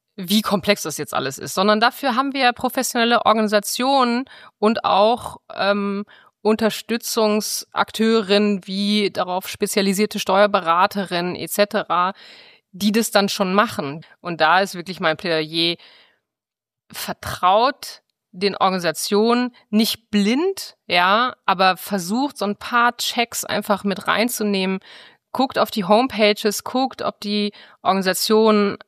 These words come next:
ähm, sich der Initiative Transparente Zivilgesellschaft zum Beispiel angeschlossen haben und ihre Zahlen präsentieren. Und die allermeisten, die vernünftiges Fundraising machen, die haben absolutes Eigeninteresse daran, sehr transparent zu sein.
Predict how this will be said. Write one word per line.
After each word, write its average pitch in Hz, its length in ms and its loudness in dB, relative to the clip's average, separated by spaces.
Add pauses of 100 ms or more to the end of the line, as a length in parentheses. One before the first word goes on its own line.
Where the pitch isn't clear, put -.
(140)
ähm, 180 360 -4
sich 180 200 -4
der 190 160 2
Initiative 190 600 0
Transparente 170 640 -2
Zivilgesellschaft 208 880 2
zum 185 140 -8
Beispiel 180 520 -4
angeschlossen 175 720 -2
haben 165 220 -2
und 165 140 -8
ihre 185 180 -2
Zahlen 247 380 4
präsentieren. 185 680 -4 (300)
Und 214 160 -4
die 208 80 0
allermeisten, 269 1000 0 (600)
die 208 400 -2 (160)
vernünftiges 202 720 0
Fundraising 175 560 -2
machen, 180 420 -2 (580)
die 208 120 0
haben 240 220 2
absolutes 240 580 -2
Eigeninteresse 226 720 0
daran, 202 360 2
sehr 220 160 2
transparent 277 580 0
zu 220 140 -6
sein. 160 280 -2